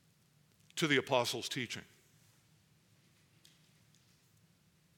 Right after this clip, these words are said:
Why did the church gather? Well, one reason was for this, so that they might sit under the preaching of God's word. They wanted the exposition of the word of truth.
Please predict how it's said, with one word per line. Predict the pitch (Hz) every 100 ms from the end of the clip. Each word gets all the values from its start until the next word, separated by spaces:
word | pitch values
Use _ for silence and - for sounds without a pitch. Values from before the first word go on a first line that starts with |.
| - - -
Why | 107 127 165
did | 170
the | 165
church | 180 170 -
gather? | 156 185 175
Well, | 123
one | 123 160 170
reason | 160 135 156
was | 147
for | - 139
this, | 113 95
so | - 143
that | 131 135
they | 151
might | 160 156 -
sit | - 151 117 - - - -
under | 131 123
the | 123
preaching | - 147 139 131 110 101 - -
of | 127 120
God's | 117 120 113
word. | 113 107
They | 127
wanted | 135 143 143 127
the | 127
exposition | 139 - - 143 147 - 151 131 - - 170
of | 151
the |
word | 147 139 131
of | 127
truth. | - 143 123 98 - -